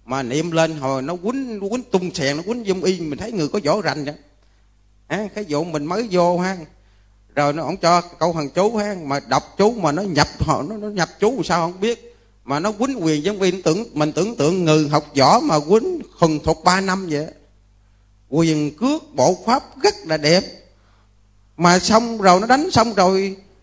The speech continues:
nó cũng bình thường. Tôi nói: "Ủa sao lạ dữ vậy ta?" Mà tôi không nghi, tôi biết có hay không. Thì tôi mới nói ổng, nói: "Chú Tư cho con đi học, xin ông đó cho, cho tôi học." Cái ổng có đồng ý. Mà quý vị biết á,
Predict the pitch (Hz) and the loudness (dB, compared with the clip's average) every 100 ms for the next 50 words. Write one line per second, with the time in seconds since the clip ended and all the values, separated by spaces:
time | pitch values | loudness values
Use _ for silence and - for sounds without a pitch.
0 | _ - 269 311 202 196 190 202 202 190 | _ -4 -2 2 2 4 4 4 2 -4
1 | 156 165 190 220 190 151 285 170 233 294 | -4 2 4 4 2 2 2 0 0 0
2 | 208 202 202 - _ _ _ _ _ _ | -2 -4 -4 -14 _ _ _ _ _ _
3 | - 123 175 190 180 190 175 156 170 175 | -8 -2 -2 -2 -4 -8 -10 2 4 4
4 | 175 175 196 202 165 151 156 156 _ _ | 0 -6 -8 -8 -8 -6 -6 -8 _ _
5 | _ _ _ _ _ _ 117 120 156 151 | _ _ _ _ _ _ -4 2 2 2
6 | 170 185 170 135 185 147 139 135 131 127 | 0 -2 -2 -4 -4 -6 -4 -4 -4 0
7 | 151 170 165 139 135 - 127 123 131 113 | 4 6 6 6 4 0 -2 -2 -6 -6
8 | 104 - _ _ _ _ _ - 156 127 | -12 -12 _ _ _ _ _ -4 -2 0
9 | 123 127 143 139 113 113 110 110 113 113 | -4 -2 -2 -2 -2 -2 -6 -4 -4 -4
10 | 110 - _ _ _ _ _ _ - 123 | -10 -16 _ _ _ _ _ _ -2 0
11 | 120 156 127 98 143 170 - - _ _ | -2 0 -2 0 0 -2 -6 -20 _ _
12 | _ _ _ _ _ - 139 160 139 147 | _ _ _ _ _ -2 0 2 2 2
13 | 160 165 208 | -2 -2 -2